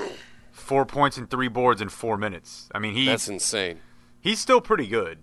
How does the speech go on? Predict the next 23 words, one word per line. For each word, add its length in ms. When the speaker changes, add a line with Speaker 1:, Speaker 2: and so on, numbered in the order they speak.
Speaker 2:
Yeah, 260
no, 120
he 100
can 160
play, 260
dude. 300
Like, 140
there's 140
Speaker 1:
So 60
Speaker 2:
nothing 200
wrong 180
with 100
him. 120
He 100
has 100
a 60
place 260
in 60
the 80
league 260
for 120
sure. 300
Speaker 1:
There, 420